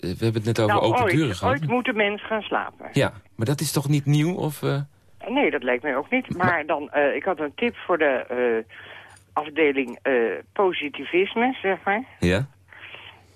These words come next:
Speaker 2: Dus als je 's ochtends wakker wordt, of 's nachts, of,
Speaker 1: Mhm.
Speaker 2: eh, dan moet je even een plasje doen of weet ik veel wat.
Speaker 1: Ja.
Speaker 2: Eh, dan moet je in de vroege ochtend denken, "Ik neem een glas water.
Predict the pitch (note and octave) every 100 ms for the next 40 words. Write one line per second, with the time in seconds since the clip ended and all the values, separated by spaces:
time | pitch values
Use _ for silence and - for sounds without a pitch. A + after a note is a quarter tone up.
0 | _ _ - F3 D3+ - D3+ D3+ - A3+
1 | F#3 E3 G3 B3+ F#3 B2+ C#3 G#3+ - -
2 | - _ _ - - - - - C#3+ C3+
3 | - - - - E2 F#2+ D3+ - - A#2
4 | A#2+ C#3 C3 B2 A#2 D3+ C#3 - C#3 D3+
5 | C#3+ C3+ - - B2+ A#2+ - B2+ A#2 F3+
6 | - - - - F2 F#2+ - - - -
7 | - C3+ B2+ - - - - - E3 F3
8 | E3+ D3 - D3+ C#3 G3 G#3+ - - F#3+
9 | - G#3 G3 - - F3 E3 D3+ - C#3
10 | C#3+ C3+ C3 B2 A#2 D3 E3 F#3 - A3+